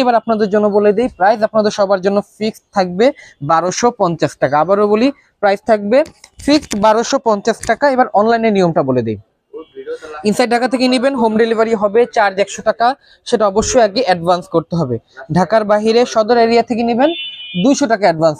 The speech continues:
করতে হবে। এটা রেড মেরুন কালার, এটা, এটা রেড মেরুন কালারের সাথে ব্ল্যাক কালারের কন্ট্রাস্ট, এটা কিন্তু অনেক বেশি সুন্দর আরো। এটা হচ্ছে জামার ফ্রন্ট সাইডটা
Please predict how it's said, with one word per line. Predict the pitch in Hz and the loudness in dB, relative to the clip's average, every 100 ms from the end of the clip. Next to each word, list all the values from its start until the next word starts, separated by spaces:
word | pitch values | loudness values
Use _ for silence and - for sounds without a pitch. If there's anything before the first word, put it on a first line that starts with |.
| - | -4
করতে | 147 156 143 | -4 0 -2
হবে। | 120 110 _ - | 0 -4 _ -12
এটা | 170 233 214 | -4 0 0
রেড | 240 - | 0 0
মেরুন | 220 226 214 | 0 0 0
কালার, | 190 185 180 | 2 2 0
এটা, | 185 269 | 0 0
এটা | 196 185 | 2 2
রেড | 196 208 | 2 2
মেরুন | 208 208 | 2 2
কালারের | 208 202 202 | 0 0 0
সাথে | 226 202 | -2 0
ব্ল্যাক | 170 151 - | 0 0 0
কালারের | 147 143 | 0 2
কন্ট্রাস্ট, | 143 127 - _ 165 | -2 -2 -8 _ -8
এটা | 165 175 | -4 -4
কিন্তু | 185 156 | 0 0
অনেক | 151 123 | 0 -4
বেশি | 127 131 - | -6 -8 -8
সুন্দর | 123 113 104 | -6 -4 -6
আরো। | 98 _ _ - - | -8 _ _ -12 -4
এটা | 156 | 0
হচ্ছে | 170 196 | 0 0
জামার | 160 156 151 | 0 -2 -2
ফ্রন্ট | 147 135 | -4 -2
সাইডটা | 131 135 | -2 -2